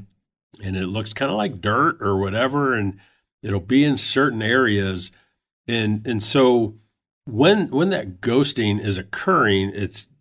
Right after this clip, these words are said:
usually, it's caused by, um, high humidity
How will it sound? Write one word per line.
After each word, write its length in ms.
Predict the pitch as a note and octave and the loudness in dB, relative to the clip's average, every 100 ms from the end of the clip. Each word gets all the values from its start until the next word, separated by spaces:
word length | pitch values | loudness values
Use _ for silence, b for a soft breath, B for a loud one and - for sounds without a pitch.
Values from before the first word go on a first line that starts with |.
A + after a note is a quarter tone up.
| _ | _
usually, 760 | C3 F3 G3 E3 B2 A#2+ A#2 A2+ A2 | -2 0 0 0 0 0 0 -2 -6
it's 160 | G#2 - | -8 -8
caused 540 | - B2+ C3 G#2+ G2+ | -6 -2 -2 -4 -4
by, 400 | G#2+ G#2 G2 G2 _ _ _ _ _ _ _ - | -4 -2 -4 -8 _ _ _ _ _ _ _ -8
um, 180 | G2+ F#2+ | -6 -6
high 280 | - G#2+ B2+ | -4 0 0
humidity 840 | A2+ F#3 C#3+ A#2 G2+ G#2 G#2 G#2 | 0 0 2 0 0 -2 -2 -4